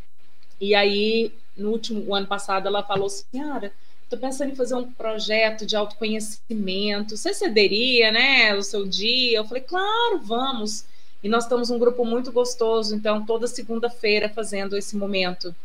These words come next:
de autoconhecimento, estudando mesmo, e depois a meditação. Então, quando você vê essa sua respiração, eu lembrei das respirações maravilhosas que eu faço.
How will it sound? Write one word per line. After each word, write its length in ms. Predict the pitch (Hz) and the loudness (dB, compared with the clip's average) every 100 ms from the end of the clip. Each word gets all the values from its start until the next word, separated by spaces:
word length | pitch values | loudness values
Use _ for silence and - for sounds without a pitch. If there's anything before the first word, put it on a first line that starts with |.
| - - - - | -6 -6 -6 -6
de 380 | 156 175 202 202 | -2 0 4 6
autoconhecimento, 1080 | 196 226 - 214 214 202 - 180 185 208 - | 8 6 0 0 0 0 -2 -2 -2 -2 -2
estudando 640 | - 185 170 185 220 214 | -4 -4 -2 0 0 0
mesmo, 560 | 190 190 214 226 240 240 - - - - - - | 0 0 0 -2 -4 -6 -8 -8 -8 -8 -8 0
e 320 | 208 220 226 | 2 4 4
depois 320 | 220 220 220 214 | 2 2 2 2
a 80 | |
meditação. 800 | 214 214 214 220 220 - 190 185 | 2 2 2 2 0 0 -2 -2
Então, 160 | 190 190 | -2 -4
quando 180 | 208 202 | -4 -4
você 60 | |
vê 80 | 202 | -4
essa 140 | 196 | -4
sua 180 | 202 208 | -2 -2
respiração, 720 | 196 202 - 202 202 - 196 | 0 -2 2 2 2 0 -2
eu 40 | 196 | -2
lembrei 380 | 202 190 196 | -2 0 0
das 180 | 185 190 | 2 0
respirações 640 | 196 - 190 190 185 190 185 | -2 0 2 4 2 -4 -4
maravilhosas 720 | 185 185 185 185 180 175 - | -2 0 0 0 0 -2 -4
que 320 | - 190 185 | -4 -2 0
eu 120 | 180 - | 0 -2
faço. 460 | - 180 180 - 175 | 2 2 2 -2 -4